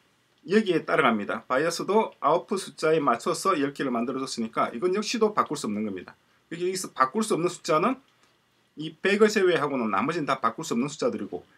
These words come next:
이 백은 다른 숫자와 달리 우리가 얼마든지 조절할 수 있는 숫자라는 점,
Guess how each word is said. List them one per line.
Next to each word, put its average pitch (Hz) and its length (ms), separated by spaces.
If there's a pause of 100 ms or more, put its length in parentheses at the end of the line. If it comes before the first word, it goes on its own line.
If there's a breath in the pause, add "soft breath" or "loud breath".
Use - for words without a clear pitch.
이 165 140
백은 208 320
다른 170 180
숫자와 190 380
달리 180 420 (120)
우리가 147 340
얼마든지 147 520
조절할 160 360
수 139 120
있는 127 100
숫자라는 107 500
점, - 140